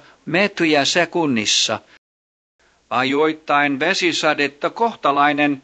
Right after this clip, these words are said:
tai hyvä näkyvyys. Terämeri.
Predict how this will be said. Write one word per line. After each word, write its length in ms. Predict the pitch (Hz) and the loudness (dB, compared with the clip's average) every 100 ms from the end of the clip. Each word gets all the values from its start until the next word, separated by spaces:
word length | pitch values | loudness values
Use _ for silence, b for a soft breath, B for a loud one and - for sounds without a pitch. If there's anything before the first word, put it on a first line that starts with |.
| _ _ | _ _
tai 280 | - 131 143 | -2 0 2
hyvä 340 | 156 165 143 143 | 0 2 2 2
näkyvyys. 960 | 175 185 220 165 143 117 98 - - _ _ _ _ _ _ _ _ b b - | 0 0 -2 -2 0 -2 -4 -8 -10 _ _ _ _ _ _ _ _ b b -2
Terämeri. 760 | 131 143 147 139 143 131 113 | 0 2 0 0 0 -2 -4